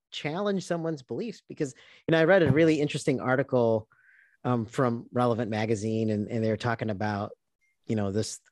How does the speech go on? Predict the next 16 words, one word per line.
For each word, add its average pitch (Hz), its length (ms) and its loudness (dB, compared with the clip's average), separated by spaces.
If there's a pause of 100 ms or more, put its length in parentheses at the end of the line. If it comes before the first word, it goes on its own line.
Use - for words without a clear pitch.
concept 120 520 -6
of 98 280 -4 (360)
be-, 113 200 -4
being 110 240 -2
judgmental 107 540 -2
and 101 120 -4
things 110 180 -4
like 101 140 -4
that. 98 260 -4
And 95 220 -8 (640)
I 123 120 -2
quote, 113 360 -6 (220)
"The 131 80 -6
church - 380 -2
says 127 340 0
yes 151 400 -4